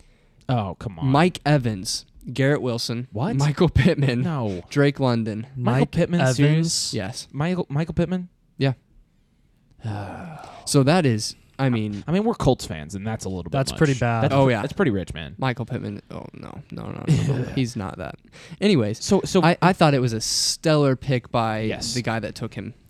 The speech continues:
Speaker 1: Yes.
Speaker 2: Yeah.
Speaker 3: Yeah, and
Speaker 2: Belichick's mind game is his name.
Speaker 3: <laughs>
Speaker 2: Smart guy.
Speaker 3: That is funny.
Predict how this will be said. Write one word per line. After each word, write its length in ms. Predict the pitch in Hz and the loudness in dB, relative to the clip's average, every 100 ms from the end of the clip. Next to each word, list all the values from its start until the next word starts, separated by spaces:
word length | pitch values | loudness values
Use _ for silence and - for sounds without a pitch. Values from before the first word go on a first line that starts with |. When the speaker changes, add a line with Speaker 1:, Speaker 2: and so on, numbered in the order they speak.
| - | -6
Speaker 1:
Yes. 300 | 110 - - | -4 -6 -8
Speaker 2:
Yeah. 160 | 110 110 | -8 -6
Speaker 3:
Yeah, 260 | 117 117 113 - - | -4 -2 -2 -6 -2
and 380 | 135 123 123 - | 0 0 -2 -4
Speaker 2:
Belichick's 500 | 135 131 135 151 135 | 0 0 0 -2 -2
mind 300 | 123 120 120 | -2 0 0
game 240 | 110 104 104 | -2 -4 -6
is 140 | 110 | -6
his 120 | 104 | -8
name. 300 | 110 101 104 - _ _ _ - | -8 -8 -10 -14 _ _ _ -6
Speaker 3:
<laughs> 440 | 123 113 147 120 | -4 0 0 0
Speaker 2:
Smart 300 | 117 131 113 | -2 -2 -4
guy. 240 | 110 139 175 - | -4 -4 -6 -6
Speaker 3:
That 100 | 117 | -6
is 160 | 110 - | -4 -6
funny. 260 | 117 110 | -6 -8